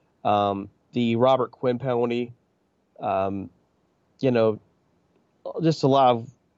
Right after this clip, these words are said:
weird stuff in this game. I, I felt like, you know, it's just kind of an example of how bad the officiating is this year that I can,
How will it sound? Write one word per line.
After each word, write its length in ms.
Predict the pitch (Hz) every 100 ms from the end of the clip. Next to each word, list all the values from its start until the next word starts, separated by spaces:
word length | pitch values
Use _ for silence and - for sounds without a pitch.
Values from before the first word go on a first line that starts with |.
| _ _ _ _ _ -
weird 380 | 131 147 147
stuff 300 | 127 135 127
in 40 | 131
this 100 | 120
game. 240 | 131 120
I, 200 | 113 107
I 40 | 120
felt 280 | - 131 107
like, 200 | 113 123
you 60 |
know, 280 | 117 104 104 _ _ _ _ _ -
it's 120 | 147
just 220 | 170 147
kind 180 | - 147
of 80 | 127
an 60 | 120
example 640 | 113 131 123 120 113 117 _ _ _ _
of 400 | 120 113 110 104 - _ _ _ _ _ _ _ _ _ _ _
how 320 | 135 151 127
bad 380 | 123 127 127 117
the 100 | 120
officiating 540 | 104 - 135 123 107 107
is 140 | 104
this 180 | 107 -
year 120 | 120
that 60 | 110
I 80 |
can, 120 | 113